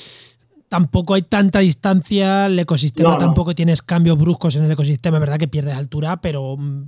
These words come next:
Speaker 1: pero no, no, no es descabellado pensar que puedan estar por Cantabria, por, mm, lo que es actualmente Navarra, Cantabria y País Vasco. O sea, que por ahí se hayan podido mover. No, no es tan descabellado pensarlo, ¿eh?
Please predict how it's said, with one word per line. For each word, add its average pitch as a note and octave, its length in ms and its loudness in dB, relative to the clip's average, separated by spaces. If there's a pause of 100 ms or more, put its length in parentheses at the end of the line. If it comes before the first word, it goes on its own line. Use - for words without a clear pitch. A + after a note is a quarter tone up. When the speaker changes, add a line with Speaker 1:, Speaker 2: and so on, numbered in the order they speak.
(320)
Speaker 1:
pero C3+ 240 -12
no, C#3 180 -14
no, F#3+ 220 -20
no D#3 200 -4
es D#3 180 -6
descabellado E3 500 -4
pensar D3+ 340 -4
que D3 120 -6
puedan D3 240 -6
estar C3+ 340 -10 (420)
por D3+ 220 -6
Cantabria, D3 640 -6
por, D3 220 -8 (100)
mm, D3 560 -4
lo D3 140 -6
que D3 80 -4
es C#3 60 -4
actualmente C#3+ 540 -6
Navarra, C#3+ 460 -8
Cantabria C3+ 640 -8
y C3+ 280 -10
País C#3 280 -12
Vasco. C#3 340 -10 (560)
O - 40 -20
sea, C#3+ 160 -16
que D3 100 -10
por C#3 140 -6
ahí C3+ 100 -8
se D3+ 100 -10
hayan C#3+ 180 -4
podido C#3 240 -4
mover. C3+ 280 -6
No, D3+ 180 -8
no D#3 120 -6
es C3+ 80 -6
tan D#3 140 -6
descabellado C#3 440 -8
pensarlo, B2 480 -12
¿eh? - 80 -18